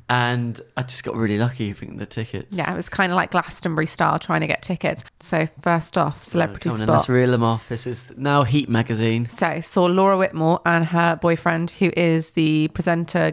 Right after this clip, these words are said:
Speaker 1: Ian Sterling.
Speaker 2: Yeah, Love Island man. And, uh, so I was already like, "Oh, oh."
Speaker 1: We're just outing them, though. Uh, is that okay?
Speaker 2: Yeah, they're all over Instagram. It's fine.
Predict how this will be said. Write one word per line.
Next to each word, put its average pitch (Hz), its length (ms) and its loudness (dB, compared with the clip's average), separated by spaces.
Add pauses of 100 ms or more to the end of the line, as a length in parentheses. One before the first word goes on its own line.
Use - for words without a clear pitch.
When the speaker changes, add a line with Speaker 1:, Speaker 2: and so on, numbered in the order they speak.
Speaker 1:
Ian 151 280 4
Sterling. 135 580 2
Speaker 2:
Yeah, 165 260 0
Love 170 200 2
Island 160 320 2
man. 165 300 0 (160)
And, 170 520 2
uh, 165 220 2
so 185 160 -2
I 180 40 6
was 180 120 0
already 175 220 2
like, 160 220 0
"Oh, 196 300 0 (640)
oh." 214 100 -4 (240)
Speaker 1:
We're 156 140 -2
just 240 200 -2
outing 175 600 2
them, 107 260 -2
though. - 80 -4
Uh, 127 320 2
is 143 80 -2
that 165 220 4
okay? 196 580 0
Speaker 2:
Yeah, 277 160 0
they're 247 160 0
all 254 80 2
over 190 240 0
Instagram. 165 380 -4
It's 196 120 -10
fine. 196 280 -4